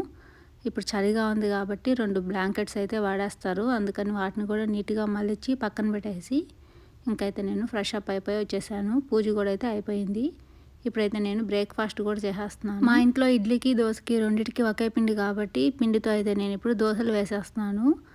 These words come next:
దోశలు వేసుకొని అయితే తినేసాము. ఈరోజైతే ఇంకా దీపాలు కూడా తోమాల్సిన పని ఉంది, వాటిని కూడా అయితే తోమి నీట్‌గా పెట్టేసుకుంటాను.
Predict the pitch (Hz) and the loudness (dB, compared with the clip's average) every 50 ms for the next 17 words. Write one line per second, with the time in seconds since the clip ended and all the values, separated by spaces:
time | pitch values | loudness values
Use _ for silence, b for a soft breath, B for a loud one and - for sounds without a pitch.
0 | B B B B B B - 214 220 226 - 254 240 233 233 226 220 - - 233 | B B B B B B 0 2 2 2 2 2 0 2 2 0 -2 -2 -2 -2
1 | 220 214 214 208 - 226 - 220 208 214 220 - - 226 208 202 202 214 240 285 | 0 0 -2 -2 -4 -6 -4 -4 -4 -4 -4 -4 -6 -6 -4 -4 -2 2 4 4
2 | 330 320 B B B B B B B - - 214 208 208 208 202 202 196 - 208 | 2 2 B B B B B B B -4 -2 -2 0 0 0 0 -2 0 -2 -2
3 | 202 202 202 220 220 196 214 214 214 - 214 208 208 208 208 214 220 214 214 202 | -2 -2 -2 -4 -2 0 0 0 0 0 0 0 0 0 0 -2 -2 -2 -4 -2
4 | 202 202 202 208 190 214 208 202 - 196 196 196 202 202 196 208 226 247 240 220 | -2 -2 -4 -4 -4 -6 -6 -4 -4 -4 -4 -2 -2 -2 -2 -2 -2 -2 -2 -2
5 | 214 214 - 214 214 214 214 214 202 196 - 202 - 208 202 202 214 233 226 214 | -4 -4 -4 -2 -2 0 0 -2 -2 -4 -6 -6 -4 -2 -2 0 0 0 0 0
6 | 208 196 208 208 214 208 - 202 190 - 196 208 - - - 185 - 202 196 190 | 0 -2 -2 -2 -2 -2 -4 -4 -4 -4 -6 -6 -6 -8 -10 -8 -6 -6 -6 -4
7 | 190 214 | 0 2